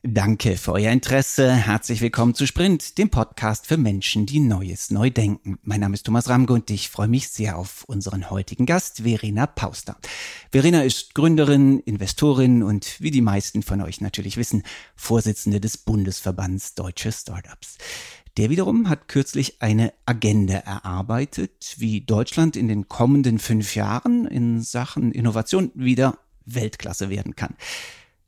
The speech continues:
Danke, Verena, dass du dir die Zeit nimmst, um mit uns über die Innovationsagenda zwanzig dreißig Weltklasse Made in Germany zu sprechen.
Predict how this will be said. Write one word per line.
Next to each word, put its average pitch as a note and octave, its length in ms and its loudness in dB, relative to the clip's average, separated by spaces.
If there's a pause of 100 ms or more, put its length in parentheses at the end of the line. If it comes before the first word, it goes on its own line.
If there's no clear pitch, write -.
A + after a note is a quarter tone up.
Danke, A2+ 360 4
Verena, G2+ 380 0
dass G#2+ 180 -4
du G#2+ 80 -2
dir G2+ 120 -2
die A2+ 140 -2
Zeit C#3+ 240 2
nimmst, - 540 2
um G#3+ 100 2
mit F#3+ 100 2
uns D#3 220 4
über B2+ 460 2
die A2+ 380 0 (120)
Innovationsagenda G#2 880 0
zwanzig G2+ 380 -4
dreißig A2 720 -4
Weltklasse G2+ 840 -6
Made G2+ 420 -6
in G#2 220 -2
Germany F#2 460 -8
zu - 140 -14
sprechen. - 340 -14